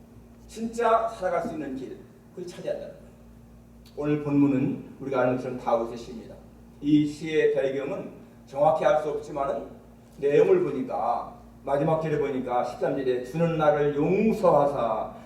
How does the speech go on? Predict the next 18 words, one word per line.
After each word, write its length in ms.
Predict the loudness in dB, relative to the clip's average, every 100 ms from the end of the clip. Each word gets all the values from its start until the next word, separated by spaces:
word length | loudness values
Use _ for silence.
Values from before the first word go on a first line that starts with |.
| -6
내가 320 | 2 4 6
떠나기 320 | 4 4 4 4
전에 480 | 2 2 -2 -4 -4
나의 320 | 0 0 -2
건강을 560 | 0 0 2 2 2 0
회복시키소서." 720 | 0 0 0 -4 -10 -10 -10 -8 -8 -10 -16 -20 -20 -20
이런 180 | -6 -2
말 220 | 2 2
보게 180 | 2 -2
되면은 380 | -6 -10 -12 -14 -18 -20 -20 -20 -20
지금 340 | -18 -4 -2 0
뭔가 440 | 0 -2 -2 -6
죄를 420 | -6 -6 -6 -4
지었고요, 380 | -6 -6 -8 -12 -14 -20 -20 -20 -20 -20 -20 -20 -20 -20 -12
또 380 | -2 4 4 4
육신적으로 1000 | 0 -4 -6 -2 4 6 6 6 2 -8
질병 640 | -14 -10 -8 -6 -6 -6 -4
때문에 540 | -2 -2 -4 -6 -8